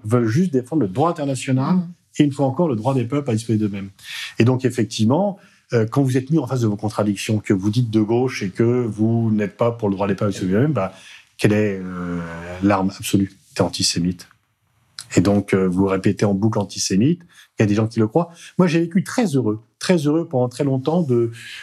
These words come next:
Speaker 1: de mémoire de soixante-dix-neuf, euh, à quatre-vingt-six, quatre-vingt-sept rue, euh, des Écouves,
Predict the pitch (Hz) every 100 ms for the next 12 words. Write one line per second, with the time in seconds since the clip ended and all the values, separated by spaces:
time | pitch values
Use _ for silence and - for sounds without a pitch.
0 | - 123 120 117 127 131 117 110 143 -
1 | 151 131 143 131 147 143 139 - 117 110
2 | 110 117 123 120 117 113 120 110 107 135
3 | 123 113 117 117 165 165 - 156 151 131
4 | 117 113 117 110 113 -